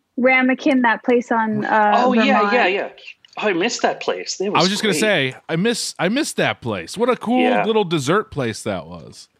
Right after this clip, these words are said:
Speaker 2: It was fantastic.
Speaker 3: Just a dessert restaurant.
Speaker 2: Yeah.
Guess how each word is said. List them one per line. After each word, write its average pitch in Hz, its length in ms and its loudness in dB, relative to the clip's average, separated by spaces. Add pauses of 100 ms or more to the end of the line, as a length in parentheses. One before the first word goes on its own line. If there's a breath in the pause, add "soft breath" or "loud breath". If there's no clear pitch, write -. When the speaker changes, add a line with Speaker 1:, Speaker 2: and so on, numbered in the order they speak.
Speaker 2:
It - 20 -6
was - 120 -6
fantastic. - 880 -2
Speaker 3:
Just 202 200 -4
a 185 60 -10
dessert 143 480 0
restaurant. 117 540 -4
Speaker 2:
Yeah. 92 200 -8